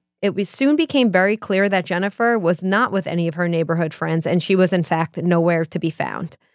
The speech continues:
Elaine called the police to report her daughter missing, and an investigation began. As expected, law enforcement scoured the complex.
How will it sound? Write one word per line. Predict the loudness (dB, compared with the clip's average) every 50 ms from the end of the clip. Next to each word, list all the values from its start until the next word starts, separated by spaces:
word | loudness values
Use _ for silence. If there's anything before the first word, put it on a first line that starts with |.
| _ _ _ _ _
Elaine | 2 4 4 4
called | 4 2 2 2 2
the | 0
police | -6 -4 -2 -2 -2 -2 -2
to | -4 -2
report | -2 -2 -2 -2 -4 -4 -4 -4
her | -4 -4 -2
daughter | 0 0 0 2 0 0
missing, | -2 -2 -4 -4 -4 -2 0 0 0 0
and | -2 -2 0 0
an | 0 0
investigation | 0 0 0 -2 -2 -4 -6 -2 -2 -2 -2 0 0 -2 -2
began. | -2 -2 -4 -4 -6 -6 -6 -10 -12 -12 -14 _ _ _ _ _ _
As | 0 0 0
expected, | -2 -6 -6 -2 0 -2 0 0 -2 -2 0
law | 2 2 2 2
enforcement | 0 0 0 0 0 0 0 -2 -2 -2 -2
scoured | -4 -6 -2 0 0 0 2 0 -2 -4
the | -6
complex. | -4 -2 -2 -2 -4 -6 -6 -6 -6 -6 -8